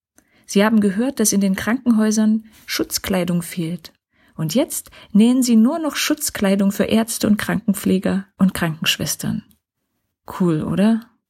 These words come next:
Und ich habe gehört, dass Deutschland Patienten aus Italien und anderen Ländern aufgenommen hat, die nicht genügend Plätze auf den Intensivstationen haben.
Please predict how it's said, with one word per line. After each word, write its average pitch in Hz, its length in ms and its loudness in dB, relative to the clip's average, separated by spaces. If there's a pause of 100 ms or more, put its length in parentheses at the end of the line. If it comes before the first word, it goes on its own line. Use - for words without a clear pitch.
(400)
Und 302 180 2
ich 214 160 2
habe 196 160 0
gehört, 214 380 0 (320)
dass 190 160 -2
Deutschland 262 640 0 (320)
Patienten 226 560 0
aus 185 160 0
Italien 233 520 0
und 220 160 -4
anderen 226 280 2
Ländern 233 340 0
aufgenommen 175 600 -4
hat, 165 240 -10 (160)
die 208 80 4
nicht 226 200 2
genügend 226 380 2
Plätze - 380 -2
auf 202 100 -4
den 202 160 0
Intensivstationen 208 1120 0
haben. 165 460 -6